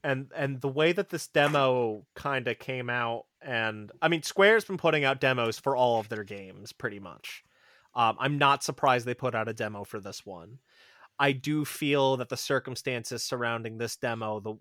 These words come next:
the kind of the way the demo is structured, they're really desperate for this game to sell.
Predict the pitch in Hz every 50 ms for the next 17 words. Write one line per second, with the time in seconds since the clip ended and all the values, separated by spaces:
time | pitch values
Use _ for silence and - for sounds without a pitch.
0 | - - 120 135 117 104 _ _ - - - 147 139 131 123 123 120 117 120 123
1 | 123 127 120 123 117 - 120 117 117 113 110 110 107 - - - 123 110 - -
2 | - 113 104 104 98 _ _ _ _ _ - 135 131 131 127 120 120 123 131 135
3 | 135 131 131 120 120 - 110 113 107 - - - - 110 101 - - - 120 110
4 | 101 107 101 - - - 110 110 110 110 104 98 - - 113 104 98 95 92 _
5 | _ _ _ _ _ _ _ _ _ - - - - 123 107 101 107 117 131